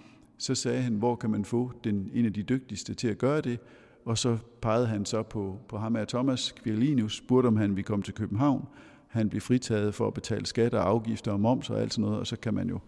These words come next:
godt lide at komme på sådan nogle særlige privilegier. Øh, og han kommer op, og han lavede en lang række gravmæler til adelsfolk i, i Danmark, efter han var kommet,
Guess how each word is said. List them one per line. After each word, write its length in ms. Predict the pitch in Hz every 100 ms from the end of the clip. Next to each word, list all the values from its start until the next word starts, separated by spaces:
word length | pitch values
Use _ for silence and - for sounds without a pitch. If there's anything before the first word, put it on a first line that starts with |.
| - - - -
godt 240 | - 120 -
lide 140 | 113
at 60 | 104
komme 220 | 117 113
på 100 | 117
sådan 140 | -
nogle 180 | 110 101
særlige 320 | - 110 117
privilegier. 580 | - 110 104 139 - 107 92 - - - - -
Øh, 240 | 110 107
og 80 | 110
han 120 | 127
kommer 240 | 123 113 110
op, 520 | 127 160 - - - - -
og 80 | 117
han 80 | 120
lavede 300 | 120 135 131
en 80 |
lang 360 | 110 123 135 -
række 300 | 107 117 120
gravmæler 580 | - 101 120 117 104 107
til 420 | - 110 101 98 -
adelsfolk 840 | 127 123 101 98 - 107 107 - - -
i, 80 | 107
i 240 | 104 104 101
Danmark, 480 | 117 135 143 127 - - - -
efter 260 | - 120 107
han 160 | 107 101
var 60 |
kommet, 440 | 101 131 143 156